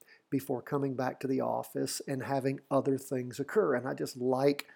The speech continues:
sitting there with a cup of coffee, all alone, in a different environment. I'm very productive there, and I have certain things that I do. So first thing you gotta do is you've got to set up protocols for stopping interruptions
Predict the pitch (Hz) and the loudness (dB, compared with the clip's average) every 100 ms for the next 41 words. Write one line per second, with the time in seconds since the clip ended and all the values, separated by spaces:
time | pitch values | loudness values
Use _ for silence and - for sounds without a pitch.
0 | _ - - 151 151 147 151 147 143 - | _ -4 2 4 6 6 6 4 2 0
1 | - 123 123 - 120 - _ _ 131 135 | 0 0 -2 -4 -8 -8 _ _ 0 4
2 | 156 135 131 131 131 - - _ - 127 | 6 6 6 2 0 -6 -20 _ -6 0
3 | 135 135 139 135 131 123 120 127 - - | 2 2 2 2 0 0 -2 -4 -6 -12
4 | 98 131 135 139 139 135 - 135 110 107 | -4 2 4 4 2 -2 -2 -6 -4 -6
5 | - - _ - 131 131 131 - 147 143 | -6 -12 _ -10 -6 -4 -4 2 4 4
6 | 143 147 139 135 139 123 120 139 127 - | 4 4 4 4 0 0 2 2 4 6
7 | 143 135 - - - - _ - - 233 | 6 6 -4 -20 -20 -20 _ -2 6 8
8 | - 208 180 151 139 131 117 147 _ _ | 10 8 8 6 6 4 0 -4 _ _
9 | - 135 120 120 117 139 143 - 147 - | -2 0 0 -4 -2 -2 -2 -4 -6 -4
10 | - 135 131 117 - - 143 127 117 - | 0 2 2 -2 -4 4 6 6 2 -2
11 | - - - - - - 139 - 139 135 | -4 -8 -12 -20 -20 -4 0 8 8 8
12 | 131 127 127 120 - 135 | 4 2 2 0 -4 -12